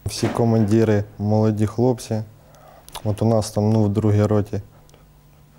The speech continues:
де я був закріплений, е, командиру двадцять два роки, ну, всього-навсього,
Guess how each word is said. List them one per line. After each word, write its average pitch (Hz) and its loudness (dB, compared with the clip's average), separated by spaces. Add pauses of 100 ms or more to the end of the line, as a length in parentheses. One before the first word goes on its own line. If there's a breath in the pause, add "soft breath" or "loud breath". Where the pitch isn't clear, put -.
(160)
де 110 2
я 110 4
був 104 2
закріплений, 104 -2 (220)
е, 107 -2 (1300 loud breath)
командиру 117 2
двадцять 101 0
два 101 0
роки, 110 0
ну, 104 -6
всього-навсього, 104 -4